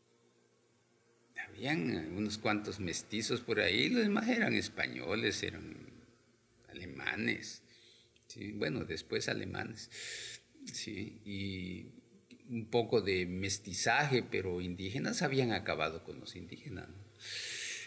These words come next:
Entonces, por eso se, se, se, se circunscribe dos modelos económicos bastante diferenciados entre las formas de, mm,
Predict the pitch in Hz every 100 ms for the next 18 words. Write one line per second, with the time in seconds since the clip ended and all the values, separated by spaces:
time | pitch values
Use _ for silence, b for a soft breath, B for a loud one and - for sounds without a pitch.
0 | B B B - - - - - 139 156
1 | 156 214 214 160 160 196 196 175 139 123
2 | 120 120 131 117 110 110 123 113 101 110
3 | 117 107 120 139 117 123 156 175 139 135
4 | 139 117 120 127 147 - 113 101 113 110
5 | 135 107 87 107 107 123 120 131 113 107
6 | - 110 113 110 - 92 92 90 - 90
7 | 80 B B B B - 110 98 92 104
8 | 117 131 131 120 110 104 98 95 95 85
9 | 90 87 80 76 73 -